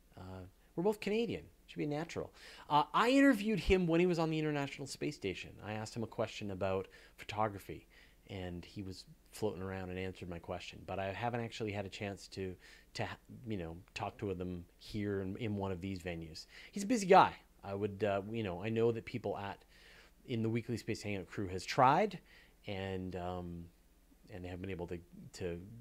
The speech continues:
nail him down. But, uh, I would love to be able to talk to him. He's a Canadian hero. Uh, does nasa sell merch? Yeah, totally. They sell tons of it. If you go to the Kennedy Space Center, they have an enormous,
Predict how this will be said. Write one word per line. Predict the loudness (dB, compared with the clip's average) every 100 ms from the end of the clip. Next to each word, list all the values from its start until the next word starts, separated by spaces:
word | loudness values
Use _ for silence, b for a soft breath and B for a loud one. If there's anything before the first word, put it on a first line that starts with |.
| -16 -18 -18 -12
nail | -4 -2 0
him | 0
down. | -2 -4 -8
But, | -6 -6 -8 -4
uh, | -2 0 0 0 -4 -6 -10 -8
I |
would | -6 -4
love | -4 -4
to | -10
be |
able | -8
to | -8
talk | -10 -12 -12
to | -14
him. | -14 _ _ _ _ _ -8
He's | -2
a | -2
Canadian | -2 -4 -2 -2 -2
hero. | -2 0 -2 -4 -14 -20 -20 -20 _ _ _ _ _ _ _ -20 _ -20 -20 _ b b b b b b b b b -8
Uh, | -6 -4 -6 -6 -10 -14 -4
does | -2 0
nasa | 2 4 4 2 0
sell | 2 2
merch? | 4 2 0 -2 -8 -8 2
Yeah, | 4 4 2 -4
totally. | 0 0 0 -6 -12 -12
They | -6
sell | -6
tons | -4 -4 -2 -4
of | -8
it. | -14 -20 B B B
If | 0
you | 8
go | 8
to |
the | 8
Kennedy | 2 2 2
Space | 2 2 2
Center, | 2 2
they | 0
have | 0
an | 0
enormous, | -2 0 0 2 2 2 -2 -6 -14